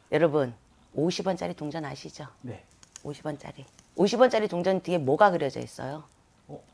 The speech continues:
Speaker 2: 탑 같은 게 그려져 있나요?
Speaker 1: 살라모,
Speaker 2: 아,
Speaker 1: 벼.
Speaker 2: 아.
Speaker 1: 어, 탑은 십 원짜리고.
Speaker 2: 네.
Speaker 1: 어. 여러분, 오십 원짜리 동전 뒤에는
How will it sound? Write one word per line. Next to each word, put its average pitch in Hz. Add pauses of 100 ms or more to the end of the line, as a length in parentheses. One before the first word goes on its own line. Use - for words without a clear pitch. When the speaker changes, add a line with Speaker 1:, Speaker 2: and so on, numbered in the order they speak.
Speaker 2:
탑 233
같은 226
게 123
그려져 113
있나요? 92 (300)
Speaker 1:
살라모, 156 (100)
Speaker 2:
아, 107
Speaker 1:
벼. 151
Speaker 2:
아. 139
Speaker 1:
어, 151 (140)
탑은 285
십 -
원짜리고. 156
Speaker 2:
네. 143 (320)
Speaker 1:
어. 139 (540)
여러분, 175
오십 214
원짜리 240
동전 160
뒤에는 135